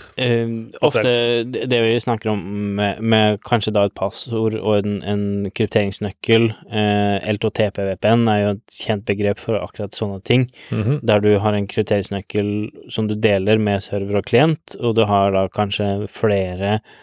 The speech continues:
Speaker 1: klienter som har samme krypteringsnøkkelen, for du har en server som har den samme.
Speaker 2: Ja.
Speaker 1: Så du kan ikke si at hvis den brukeren her, eh, har mistet laptopen, og den krypteringsnøkkelen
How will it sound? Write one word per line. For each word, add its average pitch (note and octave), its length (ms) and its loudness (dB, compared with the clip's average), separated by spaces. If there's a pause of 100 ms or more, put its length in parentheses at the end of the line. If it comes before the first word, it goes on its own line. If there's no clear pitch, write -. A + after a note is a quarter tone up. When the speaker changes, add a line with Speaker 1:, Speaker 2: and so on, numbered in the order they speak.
(480)
Speaker 1:
klienter A2 400 0
som A2+ 160 0
har A2+ 80 4
samme G2+ 320 -2
krypteringsnøkkelen, G2+ 640 -2
for - 100 -10
du G#2+ 60 4
har G#2 140 0
en F#2 160 -2
server G#2 320 -2
som G#2+ 220 -4 (160)
har G2+ 240 -2 (640)
den A2+ 100 -8
samme. G2 300 -4 (400)
Speaker 2:
Ja. B2 80 0
Speaker 1:
Så B2+ 100 -2
du B2+ 80 6
kan G#2+ 220 0 (100)
ikke A#2 380 2 (340)
si A2+ 400 0
at G#2 240 -4
hvis A2+ 400 0
den G#2 300 2
brukeren G2+ 420 -2
her, G2+ 300 2 (240)
eh, G2+ 320 0 (100)
har G#2 80 0
mistet G#2 320 0
laptopen, G#2+ 640 -2
og G#2+ 100 0
den G2+ 320 -2 (160)
krypteringsnøkkelen G#2 800 -2